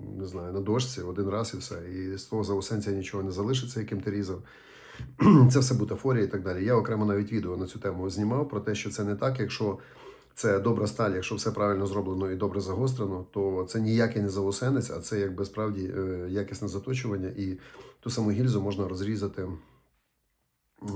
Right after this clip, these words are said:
ну, зразу після того, як ви дали якусь суттєву роботу. Ну, от я стисав купу деревини сухої, от, протер об серветку просто, звичайно. Е, тому що налипає там,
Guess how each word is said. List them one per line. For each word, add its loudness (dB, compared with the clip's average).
ну, 2
зразу 0
після -6
того, -4
як -4
ви 0
дали 4
якусь -2
суттєву -2
роботу. -4
Ну, 2
от 0
я 2
стисав -2
купу -6
деревини 2
сухої, -2
от, -6
протер 0
об -4
серветку -4
просто, -12
звичайно. -12
Е, 6
тому 4
що 4
налипає 6
там, -2